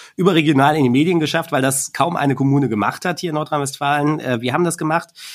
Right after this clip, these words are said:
äh, haushaltsdeckend, regelmäßig, ich glaub auch so im, im, äh, Monatsrhythmus, äh, einen aktuellen Infoflyer zu den aktuellen, äh, Corona-Regeln, zu dem, was darf ich, was sollte ich tun, äh,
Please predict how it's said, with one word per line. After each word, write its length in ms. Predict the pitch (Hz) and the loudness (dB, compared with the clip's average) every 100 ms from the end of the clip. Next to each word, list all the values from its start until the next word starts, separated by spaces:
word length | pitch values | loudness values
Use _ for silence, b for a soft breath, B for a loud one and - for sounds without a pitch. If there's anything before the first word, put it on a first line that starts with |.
| B B B | B B B
äh, 220 | 127 127 | 0 2
haushaltsdeckend, 800 | - 170 170 156 - 147 143 131 | 2 0 2 -2 -2 -2 -2 0
regelmäßig, 500 | 123 151 127 127 135 | 0 0 2 0 0
ich 40 | - | -4
glaub 120 | 117 | -4
auch 100 | 123 | -2
so 140 | 131 | -2
im, 240 | 107 113 92 | 0 -2 -2
im, 340 | 117 110 110 | -4 -2 -2
äh, 200 | 104 104 | -4 -4
Monatsrhythmus, 1000 | 120 135 151 95 - 92 107 127 156 - | 0 2 2 0 -2 -6 -2 -2 -2 -4
äh, 80 | 110 | -2
einen 320 | 107 98 113 | 0 0 -2
aktuellen 460 | 104 - - 123 123 | -6 -8 -4 -2 0
Infoflyer 680 | 147 135 - 123 123 117 | -2 -4 -6 -6 -4 -4
zu 200 | - 135 | -2 -2
den 300 | 123 113 110 | -2 -2 -2
aktuellen, 720 | 113 - 131 107 113 113 113 113 B B B | -6 -10 -10 -6 -2 0 0 -2 B B B
äh, 340 | 113 113 107 107 | -2 2 2 2
Corona-Regeln, 880 | 123 113 143 139 110 117 117 117 110 | -2 0 2 2 2 2 2 0 0
zu 100 | 110 | 0
dem, 120 | 117 | -2
was 160 | 113 | -2
darf 240 | - 117 127 | -6 -8 -2
ich, 180 | 120 110 | -2 -2
was 120 | 104 | -2
sollte 220 | 123 135 | -2 0
ich 120 | 117 | -4
tun, 420 | - 117 123 123 107 | -2 0 2 2 -2
äh, 400 | 110 107 107 | -4 -4 -4